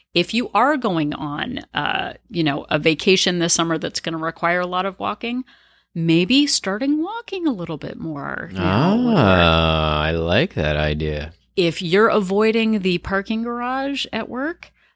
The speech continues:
Speaker 1: start doing a flight of stairs. Like,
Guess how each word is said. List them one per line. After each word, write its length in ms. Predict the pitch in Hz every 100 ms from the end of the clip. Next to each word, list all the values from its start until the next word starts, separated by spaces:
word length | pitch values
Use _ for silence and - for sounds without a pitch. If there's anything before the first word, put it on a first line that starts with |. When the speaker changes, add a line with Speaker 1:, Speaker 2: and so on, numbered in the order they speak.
| _ -
Speaker 1:
start 580 | - - 320 359 370
doing 340 | - 359 370 370
a 60 |
flight 380 | 349 - 370 381
of 120 | 392
stairs. 800 | - - 403 415 403 349 208 147 240
Like, 280 | 240 226